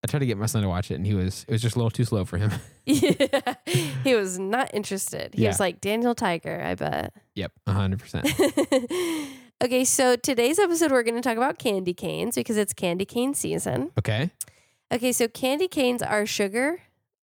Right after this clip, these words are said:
Speaker 2: water, and peppermint oil.
Speaker 1: Okay.
Speaker 2: And do you know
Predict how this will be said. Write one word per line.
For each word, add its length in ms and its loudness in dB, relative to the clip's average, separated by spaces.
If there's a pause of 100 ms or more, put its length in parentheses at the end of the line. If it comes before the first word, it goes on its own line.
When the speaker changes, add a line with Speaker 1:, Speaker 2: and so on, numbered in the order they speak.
Speaker 2:
water, 580 0 (100)
and 220 0
peppermint 420 -4
oil. 460 -2 (200)
Speaker 1:
Okay. 280 0 (560)
Speaker 2:
And 440 2 (1160)
do 100 4
you 460 8
know 600 2